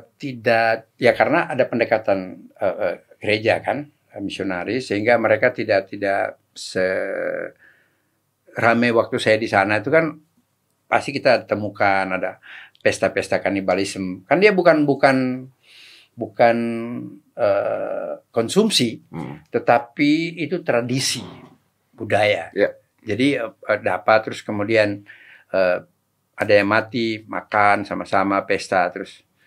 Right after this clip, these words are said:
Speaker 1: kalau anak kecil, mereka makan. Kemudian kita bisa lihat kalau ini ada ibu-ibu yang pakai, eh, rahang. Ini, ah, ini berarti anaknya baru meninggal. Kayak gitu contoh-contoh.
Speaker 2: Itu rahang anaknya?
Speaker 1: Ya, dipakai bikin jadi kalung kan, kayak tali, terus ada rahangnya di sini.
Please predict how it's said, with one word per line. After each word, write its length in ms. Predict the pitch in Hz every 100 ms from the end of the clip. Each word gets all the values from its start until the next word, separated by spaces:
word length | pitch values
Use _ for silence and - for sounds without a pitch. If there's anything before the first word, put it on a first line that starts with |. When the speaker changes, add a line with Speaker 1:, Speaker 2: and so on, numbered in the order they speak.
| _
Speaker 1:
kalau 220 | - 92
anak 260 | 92 92
kecil, 480 | 104 - 117 120 117
mereka 280 | 110 101 110
makan. 460 | 110 101 101 110 117
Kemudian 440 | - 95 101 110
kita 180 | 110 -
bisa 160 | 180 175
lihat 200 | 185 180
kalau 180 | 135 139
ini 140 | 139
ada 140 | 147 127
ibu-ibu 420 | 123 120 131 147
yang 200 | 135 110
pakai, 360 | 113 107 107 - - - - - - -
eh, 140 | 95
rahang. 580 | 107 107 113 110 107 -
Ini, 160 | 110
ah, 160 | 123 123
ini 160 | 123 139
berarti 360 | 117 117 -
anaknya 420 | 147 110 113 135 123
baru 200 | 110 104
meninggal. 600 | 107 104 98 95 95 98 - _
Kayak 260 | - 113 127
gitu 220 | 208 196 175 - _ -
contoh-contoh. 640 | - 110 113 - 110 104
Speaker 2:
Itu 160 | 104 131
rahang 380 | 120 107 113 -
anaknya? 400 | 120 - - - -
Speaker 1:
Ya, 160 | 123
dipakai 460 | 87 104 - 95 -
bikin 320 | 120 - 101
jadi 160 | 98 104
kalung 320 | 95 101 117
kan, 160 | 143 151 -
kayak 400 | - 90 85 _
tali, 240 | 82 98 113
terus 160 | -
ada 240 | 87 87 78
rahangnya 400 | 87 87 85 80
di 80 |
sini. 320 | - - 90